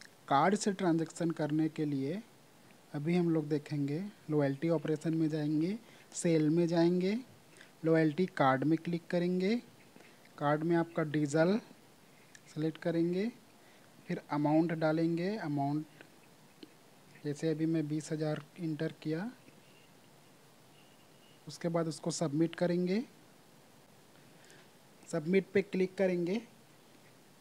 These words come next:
submit में click करने के बाद इसमें card डालना है।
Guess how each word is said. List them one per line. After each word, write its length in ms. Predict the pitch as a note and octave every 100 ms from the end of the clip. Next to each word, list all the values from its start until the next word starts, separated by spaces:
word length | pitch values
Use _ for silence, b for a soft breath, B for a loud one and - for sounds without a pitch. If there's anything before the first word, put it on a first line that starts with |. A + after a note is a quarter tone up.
| - - - - - - - - - - - - - - - - - - - - - - - - - -
submit 320 | D#3+ E3+ F#3+
में 160 | G3+ G3
click 240 | F#3+ F#3+
करने 300 | G3 G3 F#3+
के 80 | F3
बाद 180 | F3+ F3+
इसमें 260 | F3+ F#3
card 260 | F3+ D#3+ E3
डालना 360 | E3+ E3 E3
है। 360 | E3 F3 D4